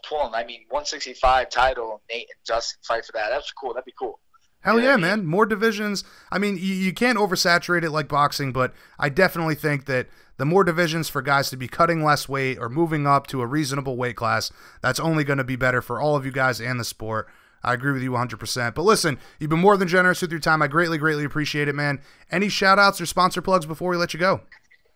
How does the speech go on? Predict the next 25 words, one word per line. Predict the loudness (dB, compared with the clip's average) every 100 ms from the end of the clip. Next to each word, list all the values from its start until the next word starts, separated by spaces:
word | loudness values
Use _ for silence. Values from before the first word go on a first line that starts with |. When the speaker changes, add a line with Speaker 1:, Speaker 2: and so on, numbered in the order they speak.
| _
Speaker 1:
Yeah, | -2 0
man. | 2 0 0
Thanks | -2 0
for | 2
having | 4 2 -2
me. | -8
I | -6
know | -6
people | -8 -16 -16
can | -2
find | 0 2 0
me. | -2
I, | 0 0
I | -2
have | -4
a |
school | -6 -6 -8
in | -6
New |
York | -6 -6
City, | -8 -8 -16 -10
thirty-four | -8 -8 -8 -10
East | -8 -10
Twenty-third | -12 -8 -4 -4
Street, | -2 -4 -4 -8